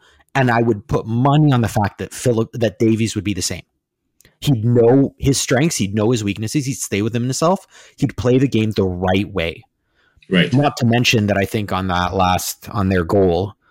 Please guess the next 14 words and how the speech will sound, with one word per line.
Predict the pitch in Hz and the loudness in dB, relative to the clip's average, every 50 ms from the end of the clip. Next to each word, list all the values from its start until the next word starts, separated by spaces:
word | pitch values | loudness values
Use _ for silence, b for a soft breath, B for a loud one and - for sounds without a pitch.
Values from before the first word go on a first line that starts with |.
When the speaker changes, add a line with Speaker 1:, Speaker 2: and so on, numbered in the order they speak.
| _ _ _ _ _ _ _ _ | _ _ _ _ _ _ _ _
Speaker 1:
Fabinho's | - - 107 95 113 113 104 107 104 98 - | -2 -2 2 2 4 4 4 4 4 2 4
dive | - 107 95 95 95 | 2 4 4 4 4
across | 90 92 - - 107 95 85 87 87 - - - | 2 0 -2 0 2 2 4 2 2 0 -2 -4
was | 92 90 87 85 85 82 80 - - - - - _ _ _ _ _ | -2 0 0 0 0 -2 -4 -6 -8 -8 -10 -14 _ _ _ _ _
<laughs> | - - - _ _ - - - - _ _ _ _ | -12 -12 -12 _ _ -20 -20 -20 -20 _ _ _ _
tipped | - 131 - - | -4 -4 -2 0
the | - 101 | -2 0
ball | 82 101 95 92 92 92 | 2 2 2 4 4 4
away | 87 82 90 82 | 4 2 2 0
from | - 92 87 85 82 82 98 - | 0 -2 -4 -4 -4 -6 -6 -4
Alisson. | 104 98 85 87 85 - - - 87 92 95 | -2 0 0 0 -2 -4 -6 -10 -12 -16 -10
But, | _ 90 87 85 - | _ -8 -6 -6 -6
I | 104 | -6
mean, | 95 92 92 90 90 95 | -4 -4 -4 -4 -6 -8